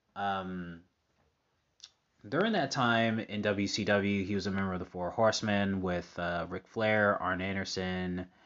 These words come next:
and Brian Pillman. And also during that time, he engaged into a,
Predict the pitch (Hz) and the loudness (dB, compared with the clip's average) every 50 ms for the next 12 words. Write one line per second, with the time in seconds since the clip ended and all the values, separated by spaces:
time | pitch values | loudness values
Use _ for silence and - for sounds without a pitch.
0 | - - - - _ _ _ _ _ _ - 95 92 90 90 90 87 87 87 87 | -20 -20 -20 -20 _ _ _ _ _ _ -8 -6 -4 -2 -2 -2 -4 -4 -4 -4
1 | 87 85 82 82 - _ _ _ _ - 98 92 92 90 92 - 113 107 101 101 | -6 -6 -8 -10 -12 _ _ _ _ -2 -2 0 0 -2 -4 -4 -2 -2 0 0
2 | 101 98 98 98 98 95 95 95 98 98 - _ _ _ _ _ _ _ _ _ | 0 0 0 0 -2 -2 -4 -4 -6 -8 -10 _ _ _ _ _ _ _ _ _
3 | _ _ _ _ _ _ _ _ _ - - 101 98 98 98 95 95 95 95 95 | _ _ _ _ _ _ _ _ _ -10 -6 -4 -2 -2 0 0 0 0 0 -2
4 | 92 92 92 92 90 92 90 90 87 90 92 - - _ _ _ _ _ - 117 | -2 -2 -2 -2 -4 -4 -4 -4 -6 -6 -8 -12 -16 _ _ _ _ _ -4 -2
5 | 147 180 175 196 170 151 135 120 127 123 123 120 117 107 104 101 - - 147 175 | -2 0 4 4 4 4 4 4 4 4 6 6 6 4 2 2 0 0 2 2
6 | 170 117 104 98 95 95 92 92 98 - 98 - - _ - 110 107 104 104 104 | 4 4 4 2 2 0 -2 -2 -4 -6 -8 -10 -14 _ -6 -4 -2 0 0 0
7 | 98 95 98 104 104 101 101 101 98 90 - - - - 104 101 95 - - - | 0 0 2 2 2 2 2 0 -2 -4 -6 -10 -10 -8 -8 -8 -8 -8 -6 -6
8 | 107 101 98 95 95 95 92 92 92 90 90 90 90 90 90 87 87 | -4 -2 -2 -2 -2 -2 -2 0 0 0 0 0 0 -2 -2 -4 -6